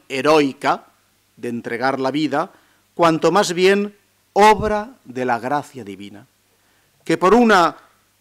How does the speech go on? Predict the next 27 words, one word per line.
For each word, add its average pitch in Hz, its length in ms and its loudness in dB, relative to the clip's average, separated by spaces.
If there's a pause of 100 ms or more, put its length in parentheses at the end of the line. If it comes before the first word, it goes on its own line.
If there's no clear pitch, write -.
(800)
inescrutable 165 920 2
voluntad, 139 800 2 (160)
un 156 200 -6
designio 135 880 -2
que 120 220 -10
el 123 80 -6
hombre 131 440 -2
no 131 200 -4
puede 143 420 -4
llegar 117 300 -6
a - 40 -6
saber, 196 480 -2 (420)
llama 180 600 2
a 147 160 2
algunos 143 720 0
al 147 220 0
testimonio 147 640 -2
supremo 180 720 -2 (580)
de 127 160 -8
la 127 60 -2
entrega 151 440 -2
de 160 80 0
la 185 120 0
vida, 160 380 -4 (340)
mientras 208 420 -2
a 214 160 6
otros 277 420 -4